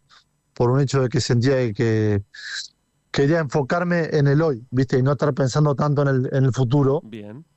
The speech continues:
Speaker 1: Pero sí, obvio que sí, obvio que es una, una de las posibilidades que lo hemos manejado, que lo hemos hablado, y que es real,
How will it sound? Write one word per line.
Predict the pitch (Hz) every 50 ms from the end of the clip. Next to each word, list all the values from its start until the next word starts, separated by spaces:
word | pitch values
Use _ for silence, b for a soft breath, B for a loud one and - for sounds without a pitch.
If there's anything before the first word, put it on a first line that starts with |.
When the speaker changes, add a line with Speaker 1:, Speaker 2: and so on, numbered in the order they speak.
| _ _ _ _
Speaker 1:
Pero | 147 131 127 123 127 123 123 117
sí, | 110 - 147 160 147
obvio | 139 139 165 170 156 135
que | 127 120
sí, | - - 143 110
obvio | 107 123 143 156 151 123
que | 147
es | 135 -
una, | - 143 143 143 135
una | 139 147 151 160 160
de | 151
las | 147 131
posibilidades | - 143 117 135 127 127 147 160 170 170 143
que | - - 123
lo | 123 131
hemos | 143 147 143 131
manejado, | 131 131 123 123 - - 151 156 165 170 165 160 143
que | 120 131
lo | 123 135
hemos | 139 139 127 - -
hablado, | 120 120 131 143 156 170 185 196 208 _ _ _ _ _ _ _ _ _ -
y | 117
que | 101 - 135
es | 139 139
real, | 123 131 135 143 127 104